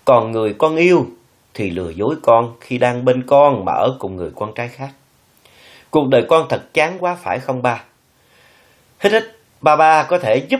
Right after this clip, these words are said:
con quên đi những lời đắng cay chua chát kia và quên được những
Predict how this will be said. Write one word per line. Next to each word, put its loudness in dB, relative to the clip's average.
con 2
quên 2
đi -2
những -4
lời 0
đắng -6
cay 0
chua -8
chát -8
kia -4
và 0
quên 2
được -6
những -10